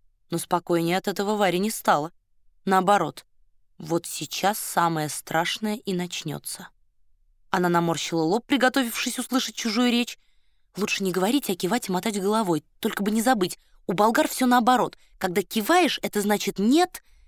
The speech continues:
когда качаешь головой, это значит "да". Но голубоглазый ни о чём спрашивать не стал. Удручённо вздохнул и,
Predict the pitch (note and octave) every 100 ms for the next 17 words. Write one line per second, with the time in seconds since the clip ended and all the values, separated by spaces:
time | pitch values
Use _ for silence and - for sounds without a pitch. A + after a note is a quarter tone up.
0 | - G#3 G3+ G#3 G3 G#3 F#3 E3 F#3 G3
1 | B3+ E4 - A#3+ A3+ A3+ A3+ G3+ E3 E3+
2 | C3+ _ _ _ _ _ _ _ _ _
3 | D#3+ F3 F3 F#3 F#3+ F#3+ C4 A#3 A3 F#3+
4 | A#3 - G3+ G#3+ - F3+ G3 - F3 G3
5 | - _ _ _ _ _ F#3 F#3+ G3+ A#3+
6 | G#3+ F#3 E3 F#3+ - B3 D4+ C4+ G3 G3
7 | F#3